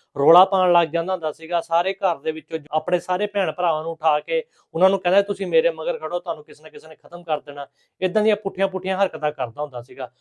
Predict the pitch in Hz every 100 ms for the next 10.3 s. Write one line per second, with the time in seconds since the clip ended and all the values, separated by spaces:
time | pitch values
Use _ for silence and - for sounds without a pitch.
0 | _ 160 - 202 208 175 196 190 185 202
1 | 196 175 175 165 - 190 190 175 170 170
2 | 170 170 170 - 160 160 165 175 160 156
3 | 151 151 135 165 165 165 160 151 156 165
4 | - 156 151 - 147 147 139 139 156 151
5 | 151 - - _ - 190 226 220 190 190
6 | 190 - 202 - - 185 202 196 170 165
7 | 180 185 160 180 190 190 151 160 151 -
8 | 160 147 127 120 123 131 123 _ _ 165
9 | 190 170 160 160 160 151 143 156 139 120
10 | 120 120 117